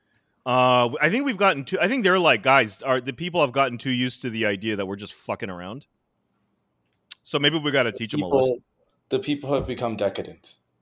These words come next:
Speaker 2: And
Speaker 1: The
Speaker 2: they
Speaker 1: people
Speaker 2: need
Speaker 1: have
Speaker 2: to
Speaker 1: become decadent.
Speaker 2: Yeah.
Speaker 1: And you're
Speaker 2: That's
Speaker 1: seeing that.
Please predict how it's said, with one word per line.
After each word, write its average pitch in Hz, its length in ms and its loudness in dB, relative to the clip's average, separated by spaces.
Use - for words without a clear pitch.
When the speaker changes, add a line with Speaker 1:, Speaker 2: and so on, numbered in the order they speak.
Speaker 2:
And 98 120 -8
Speaker 1:
The 104 40 -4
Speaker 2:
they - 60 0
Speaker 1:
people - 80 0
Speaker 2:
need 139 40 4
Speaker 1:
have 120 80 2
Speaker 2:
to - 40 -16
Speaker 1:
become 113 200 -8
decadent. 90 320 -14
Speaker 2:
Yeah. 90 160 -4
Speaker 1:
And 143 100 -4
you're - 80 0
Speaker 2:
That's - 100 -4
Speaker 1:
seeing 381 240 -6
that. 113 240 0